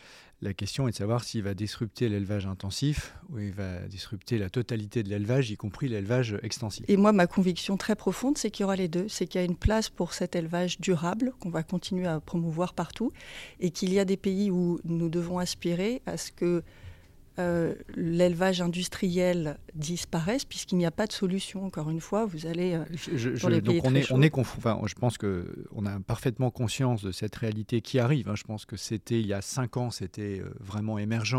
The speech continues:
Speaker 1: en termes de, de R et D. Ce que vous êtes en train de décrire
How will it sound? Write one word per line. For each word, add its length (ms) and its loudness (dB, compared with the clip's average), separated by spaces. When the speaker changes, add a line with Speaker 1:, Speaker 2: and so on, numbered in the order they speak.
Speaker 1:
en 40 -6
termes 240 -2
de, 140 -4
de 100 0
R 220 0
et 60 0
D. 280 6
Ce 100 -14
que 80 -8
vous 180 -4
êtes 140 -4
en 60 -2
train 180 -6
de 60 -4
décrire 440 -2